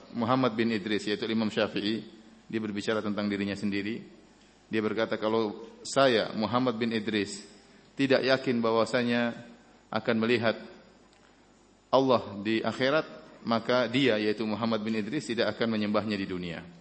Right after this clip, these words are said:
Ya. Ini menunjukkan bahwasanya di antara tujuan Al-Imam Syafi'i rahimahullahu ta'ala beribadah di dunia adalah untuk bisa merasakan kelezatan melihat wajah Allah di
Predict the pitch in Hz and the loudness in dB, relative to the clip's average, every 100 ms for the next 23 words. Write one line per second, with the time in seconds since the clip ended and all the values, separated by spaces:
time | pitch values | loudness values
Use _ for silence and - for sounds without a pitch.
0 | - - _ - _ _ - - - _ | -20 -20 _ -20 _ _ -20 -18 -20 _
1 | _ - 117 110 110 110 117 107 101 95 | _ -2 2 2 2 0 0 2 2 0
2 | 110 107 110 104 107 117 123 123 - - | -2 -4 -2 0 2 2 0 -2 -12 -20
3 | - - - 117 104 123 123 98 95 104 | -20 -20 -8 -4 0 2 2 2 -2 -2
4 | 107 117 107 117 110 101 104 110 107 104 | 2 0 2 0 0 0 0 0 0 0
5 | 104 107 101 110 110 113 117 110 - 104 | 0 -2 0 0 2 2 2 -2 -6 -4
6 | 104 110 110 110 104 104 127 131 123 127 | -2 0 2 2 0 0 -2 0 0 0
7 | 139 135 131 123 127 123 123 - - - | 0 -2 -2 -2 0 0 0 -6 -18 -20
8 | - - - - - 117 117 131 127 120 | -20 -20 -20 -18 -2 2 4 2 2 0
9 | 113 113 113 120 120 113 110 110 113 107 | 0 0 4 4 4 2 2 2 2 0
10 | - 117 110 101 107 110 107 101 110 | -2 0 2 2 2 2 0 0 -2